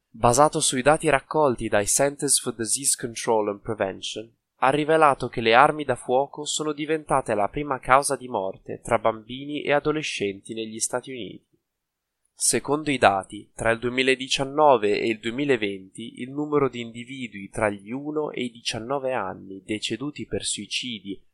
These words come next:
omicidi oppure incidenti legati alle armi da fuoco sono aumentati del ventinove per cento,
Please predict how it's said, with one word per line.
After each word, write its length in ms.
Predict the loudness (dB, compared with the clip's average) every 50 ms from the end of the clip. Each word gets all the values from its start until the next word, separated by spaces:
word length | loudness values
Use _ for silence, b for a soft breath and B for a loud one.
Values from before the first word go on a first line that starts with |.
| _
omicidi 800 | -4 -4 -2 -2 -4 -6 -4 -4 -4 -4 -8 -14 -14 -14 -14 -12 -10
oppure 420 | -10 -10 -10 _ -8 -6 -4 -4
incidenti 840 | -4 -6 -6 -8 -6 -4 -2 -4 -4 -4 -6 -12 -14 -12 -12 -8
legati 460 | -6 -6 -4 -2 0 0 0 2 2 0
alle 180 | 2 4 4
armi 280 | 4 4 2 0 -2 -2
da 100 | -4 -4
fuoco 600 | -4 -4 -4 -4 -4 -4 -6 -8 -10 -10 -10 _ _ _
sono 320 | -10 -6 -4 0 4 4
aumentati 640 | 4 4 2 -2 -4 0 4 4 4 4 2 -2 -4
del 200 | -2 -2 -2 -2
ventinove 600 | -4 -6 -6 -6 -8 -8 -4 -2 -2 -2 -4 -4
per 180 | -6 -6 -8 -6
cento, 680 | -6 -8 -6 -6 -8 -8 -10 _ _ -18 -18 -18 _